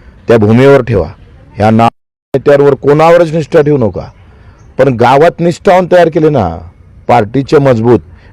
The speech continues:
मेल्यानंतर यांच्या ढोंग-, झेंडे चटकून द्यावं लागेल, अशी अवस्था आहे.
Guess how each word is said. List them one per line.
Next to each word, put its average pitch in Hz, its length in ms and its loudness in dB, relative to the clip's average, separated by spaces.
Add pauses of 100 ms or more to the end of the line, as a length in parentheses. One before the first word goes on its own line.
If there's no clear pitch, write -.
मेल्यानंतर 143 720 2
यांच्या 147 240 0
ढोंग-, - 560 -4
झेंडे 113 240 0
चटकून 123 380 -2
द्यावं 113 200 2
लागेल, 87 280 -2 (1300)
अशी 113 280 -2
अवस्था 135 360 2
आहे. 80 120 -4